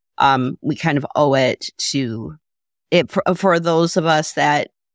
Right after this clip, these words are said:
you know, went for a run this morning and are having, like,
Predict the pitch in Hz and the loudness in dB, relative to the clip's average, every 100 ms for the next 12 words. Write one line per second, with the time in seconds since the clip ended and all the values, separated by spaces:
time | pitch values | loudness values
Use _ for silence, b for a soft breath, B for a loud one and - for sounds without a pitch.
0 | _ 175 170 165 143 226 220 277 254 285 | _ 0 2 2 2 2 2 2 4 4
1 | 370 302 - 269 247 208 190 196 233 262 | 2 0 2 4 4 4 4 4 4 4
2 | 262 240 233 214 196 | 2 2 2 2 -2